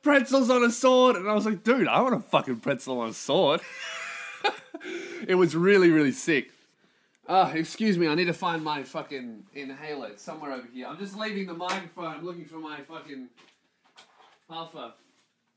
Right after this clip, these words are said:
I used to, I used to edit these out. I do this every single episode at, like, at least once, and I used to edit them out.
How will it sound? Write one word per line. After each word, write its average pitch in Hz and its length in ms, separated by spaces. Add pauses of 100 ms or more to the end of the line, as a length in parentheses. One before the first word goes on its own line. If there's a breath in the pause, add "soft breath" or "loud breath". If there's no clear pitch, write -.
(260)
I 170 100
used 240 280
to, 220 200
I 196 120
used 254 260
to 214 120
edit 202 200
these 175 240
out. 185 180
I 214 120
do 220 160
this 196 240
every 202 360
single 185 460
episode 170 540
at, 135 120
like, 147 300 (260)
at 160 140
least 180 320
once, 165 440
and 135 160
I 139 40
used 165 240
to 143 120
edit 160 200
them 151 160
out. 156 260